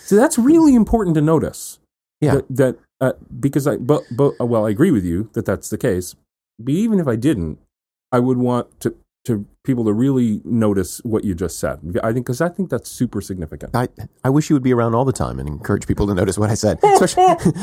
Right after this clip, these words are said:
Speaker 2: especially in my own house. <laughs>
Speaker 1: Oh.
Speaker 2: Uh, so there is, th-, so if we, if we aren't that extreme about it,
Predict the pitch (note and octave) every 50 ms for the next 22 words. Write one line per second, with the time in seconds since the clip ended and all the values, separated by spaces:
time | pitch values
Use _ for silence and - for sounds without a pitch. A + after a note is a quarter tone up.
0 | F3 - - - E3+ - - E3 D3+ D3+ A#2 A2+ A2+ A#2+ A2+ A2+ A2+ G#2+ E2+ D#2
1 | - - - - - - - E4+ G4 G#4 - G4 F#4+ F4+ E4+ D#4+ D#4 D4 C#4 C4+
2 | C4 B3+ A#3+ A3 F#3+ C#3+ - - - A#2 A2+ A2+ G#2+ A2 G#2 - - D3 D#3+ -
3 | D#3 D3 - - - E3+ E3+ D#3+ F3+ D3 - F#3+ F#3 - C3 C3+ - - - D#3
4 | C#3+ C#3+ C#3 - - - G#2+ E2 C#3 C#3 - D#3+ D3+ C3+ - - C#3 - E3 E3+
5 | F#3 G3 D3+ F#2 A2 C3+ D#3 D#3+ D3+ - - - A2+ F2 C#2 B1+ A1+ B1 A1 -
6 | - -